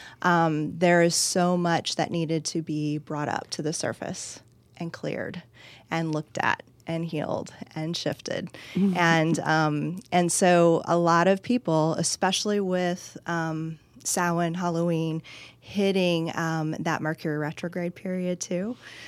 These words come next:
Speaker 1: So we just kinda went with this, <laughs> whoa, cosmic roller coaster almost. And it was so much energy that was coming in. And so, um, I heard a lot of people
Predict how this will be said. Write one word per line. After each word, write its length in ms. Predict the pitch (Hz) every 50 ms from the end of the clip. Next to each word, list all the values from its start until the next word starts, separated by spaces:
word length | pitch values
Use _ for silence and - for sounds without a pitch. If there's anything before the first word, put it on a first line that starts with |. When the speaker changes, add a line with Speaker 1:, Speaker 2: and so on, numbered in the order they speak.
| - -
Speaker 1:
So 180 | - - 185 170
we 160 | 165 185 190
just 200 | 185 202 202 -
kinda 280 | - - 208 190 180 175
went 280 | 175 180 170 - - -
with 220 | - 180 175 -
this, 200 | - 160 160 -
<laughs> 60 | -
whoa, 840 | - 269 - 311 262 269 277 277 277 262 247 240 202 180 170 - - - - 311 240
cosmic 600 | - - 302 220 277 262 311 277 330 - 277 -
roller 360 | - - - 277 - 302 285 262
coaster 540 | - - 240 226 240 - - - 208 196
almost. 600 | - - 175 180 180 175 170 170 175 185 - - - - - - - - -
And 160 | 180 190 190
it 100 | 185 123
was 180 | 170 190 190 -
so 360 | - - - 190 190 196 214
much 420 | 214 196 185 175 175 180 - - -
energy 420 | 180 185 190 202 196 185 180 170
that 140 | 160 160 147
was 160 | 156 160 -
coming 380 | - - 160 151 151 151 151 151
in. 180 | 151 156 160
And 140 | 156 160 156
so, 260 | - 160 156 156 156 -
um, 280 | - 156 151 156 156 -
I 220 | - 160 170 185 196
heard 200 | 196 185 180 165
a 40 | 156
lot 260 | 165 165 165 170 175
of 100 | 180 180
people 520 | - 185 175 - - 156 151 151 143 -